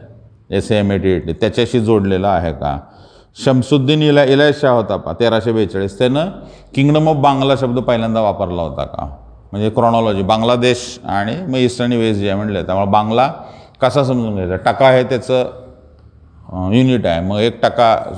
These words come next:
जुन्या ह्याच्यात आपण बघितले सल्तनतीच्या काळामध्ये, आणि मग टका, टकाचं बेसिक जे, त्यामुळे आज आपण असं बेसिक बघायचं म्हटलं सगळं, जसं शेरशाहचं होतं सतगाव म्हणलेलं, सोनारगावपासून पेशावरपर्यंत, मग तो ग्रँड ट्रंक रोड याच्यातनं कुठं जात होता, त्याच्याविषयीची पण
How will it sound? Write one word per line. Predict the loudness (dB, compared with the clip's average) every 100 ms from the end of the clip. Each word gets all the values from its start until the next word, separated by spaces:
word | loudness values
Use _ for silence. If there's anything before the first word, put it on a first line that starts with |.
| -4
जुन्या | 0 2
ह्याच्यात | 2 2 0
आपण | -2 -4
बघितले | -2 -2 -2
सल्तनतीच्या | -2 -2 -2 0 0
काळामध्ये, | 2 2 0 -2 -2
आणि | -2 -2
मग | -2 -4 -8 -14 -20 -20 _ 0
टका, | 2 2
टकाचं | 0 -2 0 0 0 0
बेसिक | -2 0 -2
जे, |
त्यामुळे | -2 0 2
आज | 2
आपण | 2 0
असं | 0 2
बेसिक | 2 2 2
बघायचं | 4 4 2 0
म्हटलं | -2 -2
सगळं, | -4 -4 -6 -12 -20 -20 _ _ -6
जसं | 0 2
शेरशाहचं | 4 2 4 2 2
होतं | 0 -2 -2 -2
सतगाव | -2 0 2 2 2
म्हणलेलं, | -2 -4 -4 -4
सोनारगावपासून | -4 -2 -2 -2 -2 -4 -6 -2
पेशावरपर्यंत, | -2 0 0 0 -2 -4 -4
मग | -2
तो | 0
ग्रँड | 2 2 0
ट्रंक | 0 -2
रोड | 0 0 -2 -8 -20 -20 _ -4
याच्यातनं | -2 0 0 0
कुठं | 0 0 0
जात | -2 -4
होता, | -10 -12 -18 _ -20 -4
त्याच्याविषयीची | -2 0 0 0 0 -2 -2
पण | -4 -6